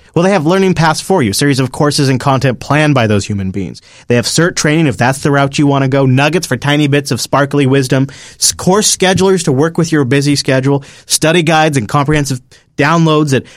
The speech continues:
have audio or P D Fs that you can read or listen to offline, and note cards that are forked and worked on by the community, and the community's full of Jupiter Broadcasting members.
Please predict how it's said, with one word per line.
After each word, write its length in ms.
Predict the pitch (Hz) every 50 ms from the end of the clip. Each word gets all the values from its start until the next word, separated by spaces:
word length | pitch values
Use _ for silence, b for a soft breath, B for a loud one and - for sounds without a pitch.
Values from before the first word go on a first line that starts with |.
| B B
have 180 | - 107 113 - -
audio 440 | 143 156 170 180 180 170 160 160
or 160 | 170 135 104 -
P 360 | - _ - - - 190 202
D 160 | 165 143 160
Fs 200 | 156 165 165 -
that 100 | - 151
you 120 | 143 143
can 160 | 135 139 120 113
read 240 | 139 180 185 190 160
or 60 | 131
listen 340 | 113 127 165 165 - 170 151
to 100 | - 160
offline, 560 | 151 143 139 135 - 143 135 135 139 135 135 - - - - - - _ _ _ _ _ _ _ _ _ -
and 180 | 208 208 214 214
note 220 | 240 277 294 -
cards 260 | - 170 123 139 139 135
that 100 | 165 170
are 80 | 175
forked 380 | 170 - - 214 214 233 - -
and 160 | - 151 147
worked 240 | 175 233 254 - -
on 260 | 117 98 110 139 - - - _ _ _ _ _ -
by 120 | - 135
the 120 | 131 131 139
community, 460 | 139 - 143 131 123 110 95 101 -
and 100 | - 113
the 60 | 113
community's 400 | 104 - 131 135 131 127 143 -
full 420 | - - - 208 175 127 117 - -
of 100 | - 113
Jupiter 300 | - - 127 107 123 117
Broadcasting 640 | 104 110 107 101 98 - - 104 101 - 95 98 101
members. 320 | 104 101 98 73 73 -